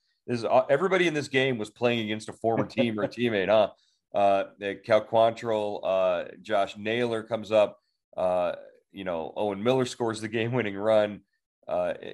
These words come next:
Speaker 1: yeah, it's, uh, it, it's just interesting. Uh, Naylor, I think, is, you know,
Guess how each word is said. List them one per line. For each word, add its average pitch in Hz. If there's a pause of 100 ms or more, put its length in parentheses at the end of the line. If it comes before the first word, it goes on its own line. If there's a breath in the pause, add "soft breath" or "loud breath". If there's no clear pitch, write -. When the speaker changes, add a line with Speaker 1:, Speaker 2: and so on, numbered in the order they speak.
(100)
Speaker 1:
yeah, 117
it's, 110
uh, 110
it, 107
it's 104
just 131
interesting. 123
Uh, 104
Naylor, 135
I 123
think, 117
is, 104 (720)
you 104
know, 98